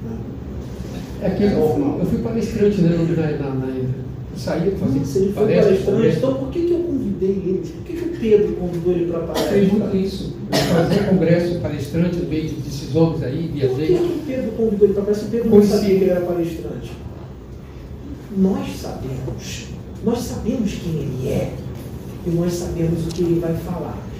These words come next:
Speaker 1: E vou logo dizer com antecedência: o que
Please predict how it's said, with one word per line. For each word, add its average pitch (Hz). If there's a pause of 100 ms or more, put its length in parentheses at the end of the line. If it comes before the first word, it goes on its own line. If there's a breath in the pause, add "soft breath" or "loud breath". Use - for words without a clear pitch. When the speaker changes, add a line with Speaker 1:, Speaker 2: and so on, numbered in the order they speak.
(180 loud breath)
Speaker 1:
E 226
vou 220
logo -
dizer 226
com 247
antecedência: - (220)
o 226
que -